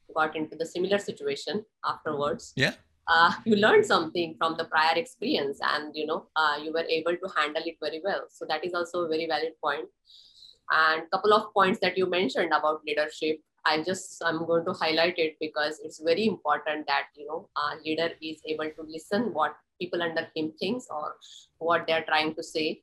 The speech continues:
Speaker 1: Uh, and everybody should feel actually, uh, free to,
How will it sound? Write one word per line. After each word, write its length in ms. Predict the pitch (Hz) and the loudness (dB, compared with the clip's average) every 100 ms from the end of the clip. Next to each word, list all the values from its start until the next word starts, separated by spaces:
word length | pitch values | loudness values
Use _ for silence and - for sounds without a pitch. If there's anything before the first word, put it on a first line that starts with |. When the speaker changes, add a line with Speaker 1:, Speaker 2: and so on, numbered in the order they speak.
| _ | _
Speaker 1:
Uh, 280 | 151 147 156 - _ | 2 2 0 -6 _
and 260 | 156 156 151 | 2 2 0
everybody 380 | 160 165 165 160 | -2 -2 -2 -4
should 200 | - 175 - _ _ _ | -4 -6 -8 _ _ _
feel 280 | - 262 262 175 | 2 4 4 0
actually, 640 | 170 - - 185 208 - _ _ _ - | -2 -2 -4 0 -2 -4 _ _ _ -4
uh, 220 | 156 156 - | -2 -2 2
free 240 | 233 240 | 2 2
to, 340 | 240 226 214 | 2 2 2